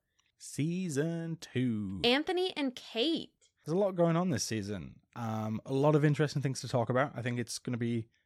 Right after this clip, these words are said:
Speaker 1: a pretty good few episodes here of the podcast. Excited to hear what people kinda think about this.
Speaker 2: Yeah. It's been a minute, but we're shaking things up a little bit on, on the shake, shake, shake on the podcast.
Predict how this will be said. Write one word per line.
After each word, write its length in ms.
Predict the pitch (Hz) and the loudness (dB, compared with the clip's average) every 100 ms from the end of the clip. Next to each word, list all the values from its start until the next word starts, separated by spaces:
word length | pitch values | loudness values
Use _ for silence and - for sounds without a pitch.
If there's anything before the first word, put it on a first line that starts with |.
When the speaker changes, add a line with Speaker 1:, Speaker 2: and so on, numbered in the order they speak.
| _ | _
Speaker 1:
a 40 | |
pretty 240 | - 143 127 | -4 -2 -2
good 640 | - 127 123 120 117 110 - | 0 0 2 2 0 -4 -16
few 240 | _ 131 120 | _ -2 -2
episodes 760 | 113 127 117 120 120 - - _ | -2 -2 -2 -2 -6 -14 -16 _
here 220 | 135 123 | 0 0
of 100 | 120 | -2
the 60 | |
podcast. 640 | 120 131 - 156 180 - - 131 | -2 -4 -2 -4 -4 -6 -12 -14
Excited 500 | - - 139 123 127 | -8 -4 -2 -4 -4
to 120 | 117 | -2
hear 140 | 127 | -2
what 240 | 120 117 - | -2 -4 -8
people 340 | 127 120 120 | -8 -4 -6
kinda 220 | 113 123 113 | -4 -6 -6
think 180 | 165 | -8
about 180 | 110 95 | -6 -8
this. 300 | - - - _ | -10 -14 -18 _
Speaker 2:
Yeah. 520 | 415 494 349 190 190 202 _ _ | 0 2 4 2 0 -8 _ _
It's 200 | 285 - | -2 -2
been 300 | - 403 392 - | 2 2 2 0
a 80 | 262 | 2
minute, 480 | 220 196 240 - 254 | 2 2 -2 -4 2
but 180 | 240 - | 4 4
we're 120 | 226 | 0
shaking 420 | - 311 330 381 | 0 -2 -2 -2
things 260 | 330 277 233 | -2 -2 2
up 280 | 214 220 - | 2 0 -4
a 80 | 220 | -6
little 380 | 208 220 233 226 | -2 2 4 2
bit 280 | 196 180 - | 2 -2 -2
on, 460 | - 196 190 185 185 - | -6 -4 -4 -6 -10 -10
on 180 | - 202 | -6 -4
the 80 | 190 143 _ 147 _ - - | -4 -10 _ -20 _ -20 -12
shake, 260 | - 359 339 | -2 -2 0
shake, 260 | 359 294 | -4 -4
shake 260 | - 330 - | -4 -4 -2
on 120 | 220 220 | -2 -2
the 80 | |
podcast. 680 | 208 196 190 190 185 226 - | 0 0 0 -2 -2 -4 -10